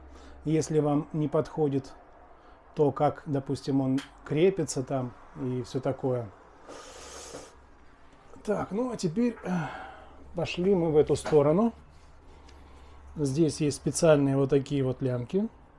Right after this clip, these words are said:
Ну, как на рюкзаках, как на ваших сумках. И мне нужно побольше,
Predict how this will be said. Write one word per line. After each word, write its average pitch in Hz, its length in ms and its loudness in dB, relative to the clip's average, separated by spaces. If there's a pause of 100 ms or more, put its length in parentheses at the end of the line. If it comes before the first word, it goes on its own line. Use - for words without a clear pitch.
(760)
Ну, 214 100 2
как 170 160 8
на 151 100 4
рюкзаках, 147 500 6
как - 180 2
на 147 140 6
ваших 143 300 2
сумках. 202 520 2 (1800)
И 208 120 2
мне 160 520 6
нужно 160 480 6
побольше, 143 680 2